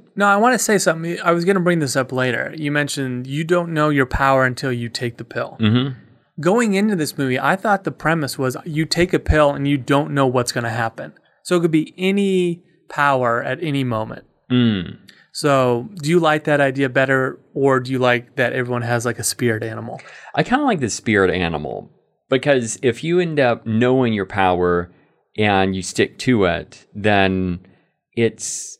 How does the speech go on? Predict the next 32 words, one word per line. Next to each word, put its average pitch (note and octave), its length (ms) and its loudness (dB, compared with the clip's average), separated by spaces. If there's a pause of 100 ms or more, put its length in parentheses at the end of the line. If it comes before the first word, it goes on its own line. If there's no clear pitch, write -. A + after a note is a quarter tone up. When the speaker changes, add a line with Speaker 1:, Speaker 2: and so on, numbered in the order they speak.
Speaker 2:
something C3 640 -2
that G#2 400 0
either G#2 380 2
you're F#2+ 180 -2
more F2+ 260 0
tempted E3+ 520 -6
to F#3 80 -8
keep G#3 400 -8
doing G3+ 420 0
or G#2+ 380 0
not F2 320 -2
at D#2 80 -6
all. A1 420 -8 (340)
But G#2 360 2 (340)
as A#2 180 2
we C3+ 140 2
see, A2+ 380 0
some C#3 240 -2
people A#2+ 280 -2
are F#2 280 0 (240)
addicts. A2 720 -4 (400)
And C#3 120 2
so D3+ 120 0
that's E3 220 0
kind D3 140 2
of B2 60 2
an A2+ 120 0
interesting G2+ 580 -2
thing F2+ 240 -2
to F2+ 60 -8
see. E2+ 280 -4
But F#2+ 400 0